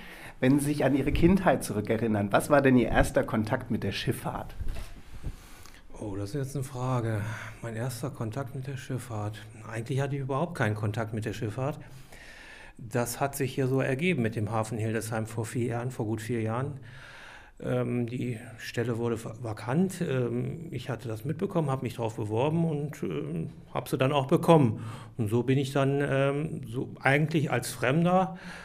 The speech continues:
Speaker 2: ähm, so langsam, ähm, musste ich die Aufgaben zu übernehmen. Dazu, dazu gehört ja auch, äh, der, den Bahnbetrieb, den wir haben. Äh, alles neue Aufgabengebiete, aber sehr spannend, sehr abwechslungsreich. Also es macht mir Spaß und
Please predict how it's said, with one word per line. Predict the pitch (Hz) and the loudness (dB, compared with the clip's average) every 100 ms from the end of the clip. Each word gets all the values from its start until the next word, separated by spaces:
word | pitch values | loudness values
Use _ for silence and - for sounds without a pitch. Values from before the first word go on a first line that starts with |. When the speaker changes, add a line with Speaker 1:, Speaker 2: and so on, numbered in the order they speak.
| - - - | -16 -20 -12
Speaker 2:
ähm, | 156 160 160 156 156 | -2 0 2 2 2
so | 131 131 | 4 6
langsam, | 131 151 156 170 170 170 | 6 4 2 4 4 4
ähm, | 165 151 147 151 | 2 0 0 -4
musste | 135 139 165 | -4 -6 -6
ich | 160 | -4
die | 151 | -2
Aufgaben | 131 - 139 139 | -2 -2 -2 -2
zu | 135 | -4
übernehmen. | - 123 113 113 135 175 180 180 | -4 -2 0 0 2 2 2 0
Dazu, | - 117 - 113 | -4 -6 -6 -8
dazu | 117 - | -8 -6
gehört | 117 123 127 | -4 -2 -2
ja | - | -2
auch, | 117 120 - | -2 -2 -6
äh, | - 113 113 | -6 -4 -4
der, | 110 107 107 - - | -4 -4 -6 -8 -8
den | 98 | -4
Bahnbetrieb, | 107 120 160 - 175 | -2 0 -2 -2 -4
den | 175 165 | -2 0
wir | 165 | 0
haben. | 165 160 160 - - - - - - - - - | 0 0 -2 -6 -16 -18 -18 -16 -16 -16 -18 -4
Äh, | 131 | 0
alles | 117 120 170 - | 2 2 0 2
neue | 139 135 - | 2 4 2
Aufgabengebiete, | 139 - 151 151 156 160 139 135 156 160 165 180 | 0 2 4 4 4 2 0 -4 0 0 4 6
aber | 131 120 | 6 6
sehr | 131 151 | 4 2
spannend, | - 123 151 175 180 120 | 2 4 4 4 2 -2
sehr | 117 139 | 2 2
abwechslungsreich. | 139 - 165 170 165 - 151 160 156 - | 2 2 0 2 -2 -2 0 2 0 0
Also | 127 | -2
es | 127 - | -2 -6
macht | 123 131 | -6 -4
mir | 117 | -4
Spaß | - 123 147 | 0 0 0
und | 135 123 123 | -2 -2 -2